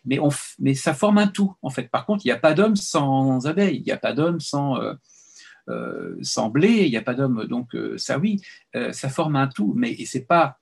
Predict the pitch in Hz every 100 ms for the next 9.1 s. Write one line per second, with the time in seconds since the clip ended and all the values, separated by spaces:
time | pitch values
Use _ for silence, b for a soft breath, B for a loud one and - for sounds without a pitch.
0 | _ 123 120 170 175 - 151 165 156 127
1 | 123 117 117 160 247 B B - 135 135
2 | 160 190 - 139 135 127 127 135 147 139
3 | - 147 156 175 170 - 117 - _ _
4 | 196 220 160 170 - 143 160 156 - 120
5 | - _ - 226 160 131 107 - 165 151
6 | 131 123 139 233 B B B B B _
7 | _ _ 262 196 - - 127 117 110 107
8 | - 101 - 165 139 127 117 123 151 226
9 | 196